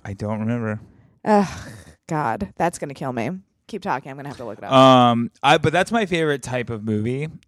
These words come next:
Speaker 1: is, like, kind of heisty, like, um,
Speaker 2: I love heist films.
Speaker 1: like,
Speaker 2: Yeah.
Speaker 1: well, ki-, yeah, I do like heist films, but, like, kind of like that, like, journey, like,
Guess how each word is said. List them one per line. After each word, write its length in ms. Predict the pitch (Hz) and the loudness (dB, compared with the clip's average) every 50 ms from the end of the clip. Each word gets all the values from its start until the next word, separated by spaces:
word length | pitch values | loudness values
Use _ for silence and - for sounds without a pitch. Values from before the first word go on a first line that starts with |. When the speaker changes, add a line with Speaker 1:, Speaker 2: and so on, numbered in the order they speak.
| _ | _
Speaker 1:
is, 340 | - 247 117 113 113 107 104 | 0 0 2 2 2 0 2
like, 440 | 117 113 110 110 107 101 - - - _ _ _ _ _ _ _ _ _ _ _ _ _ _ _ _ _ _ _ _ _ _ - _ _ _ - _ _ _ _ | 2 2 2 0 -2 -6 -10 -16 -20 _ _ _ _ _ _ _ _ _ _ _ _ _ _ _ _ _ _ _ _ _ _ -20 _ _ _ -20 _ _ _ _
kind 360 | - - - 123 127 135 143 | -14 -10 -6 -2 -2 0 0
of 100 | 139 131 | -2 -2
heisty, 1160 | - - 123 131 135 120 - - - 139 135 131 131 131 131 131 127 127 127 127 127 117 117 - - _ _ _ _ _ _ _ _ _ _ | -4 -6 -6 -4 -4 -4 -6 -4 -2 -2 0 0 0 0 0 0 0 0 0 0 -2 -2 -4 -8 -16 _ _ _ _ _ _ _ _ _ _
like, 420 | 113 113 110 107 101 - - - - - - _ _ _ _ _ _ _ _ _ _ _ _ _ _ _ _ _ _ _ _ _ _ _ _ _ _ _ _ _ _ - | 0 0 0 0 -2 -6 -10 -12 -12 -14 -20 _ _ _ _ _ _ _ _ _ _ _ _ _ _ _ _ _ _ _ _ _ _ _ _ _ _ _ _ _ _ -4
um, 580 | - 117 117 113 113 113 113 113 110 110 110 110 | 2 4 4 6 6 6 4 2 0 0 -2 4
Speaker 2:
I 140 | - 262 269 | 6 6 8
love 200 | 285 311 330 339 | 10 10 8 8
heist 280 | 330 294 294 - - - | 6 2 0 0 0 0
films. 400 | 180 156 131 120 123 156 196 135 | 0 0 0 -2 -6 -6 2 4
Speaker 1:
like, 280 | 139 147 143 - - _ | 4 4 4 2 -6 _
Speaker 2:
Yeah. 400 | - - 190 185 180 175 185 208 - | -2 2 2 4 4 2 0 0 0
Speaker 1:
well, 160 | - 185 202 | 6 6 6
ki-, 260 | 185 - - 220 156 180 | 6 6 0 0 0 -2
yeah, 200 | 202 202 190 156 | -2 0 0 2
I 160 | 170 196 220 | 2 2 0
do 240 | 208 196 247 254 262 | 2 0 0 2 2
like 160 | 240 226 185 | 2 0 0
heist 300 | 151 165 170 170 - - | -4 -6 -8 -8 -6 -6
films, 200 | 151 131 127 113 | -4 -4 -4 -2
but, 100 | 135 139 | -2 -2
like, 160 | 135 131 - | -2 -2 -4
kind 300 | - - 156 160 165 170 | -4 -4 -2 -2 -2 -4
of 100 | 165 139 | -6 -4
like 320 | 143 135 127 123 113 - | -4 -4 -4 -6 -8 -6
that, 200 | - 135 131 92 | -6 -4 -4 -4
like, 480 | 98 123 120 113 110 - - - 120 113 | -4 -6 -6 -8 -10 -16 -18 -16 -16 -14
journey, 880 | 107 113 110 117 120 120 123 131 135 139 139 139 139 135 135 131 131 117 | -12 -6 0 2 2 2 2 2 -2 -4 -4 -4 -4 -4 -4 -4 -6 -6
like, 580 | 76 95 117 113 107 113 113 113 - - - | -6 -4 -4 -4 -4 -6 -8 -12 -14 -16 -18